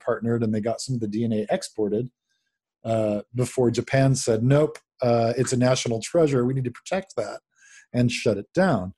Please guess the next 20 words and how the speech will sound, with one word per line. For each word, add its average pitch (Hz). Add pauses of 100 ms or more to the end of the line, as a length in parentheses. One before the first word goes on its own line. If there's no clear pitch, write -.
(320)
So -
there 143
are 151
some 151
breeders 135
to 131
this 120
day. 131
One's 123
up 120
in 110
just 120
north 117
in 107
Bellingham 107
from 107
where, 104
where 107
I 107
am. 107